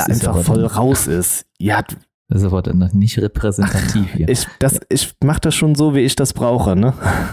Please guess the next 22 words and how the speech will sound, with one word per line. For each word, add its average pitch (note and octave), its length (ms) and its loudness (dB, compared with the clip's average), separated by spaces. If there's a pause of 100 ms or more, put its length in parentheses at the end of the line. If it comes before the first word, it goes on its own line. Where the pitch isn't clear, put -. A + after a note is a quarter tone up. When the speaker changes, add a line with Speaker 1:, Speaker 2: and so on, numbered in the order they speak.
(1200)
Speaker 1:
Ja, C3+ 80 4
ja, C3+ 100 2
Speaker 2:
So, G2 60 2
Speaker 1:
klar. G#2 300 0
Speaker 2:
warte. A2+ 280 0 (160)
Speaker 1:
Also, - 180 0 (440)
dann - 120 0
hättest A#2 160 0
du - 60 0
ja G2 40 -2
auch - 40 -6
hinschreiben G#2+ 340 2
können, G#2+ 160 2
soll G2+ 120 2
ich - 80 -6
mir G2+ 80 4
ein F2+ 80 2
iPhone - 240 0
S - 160 -4
E F#2 80 0
zwanzig - 400 -6
zwanzig, - 480 -2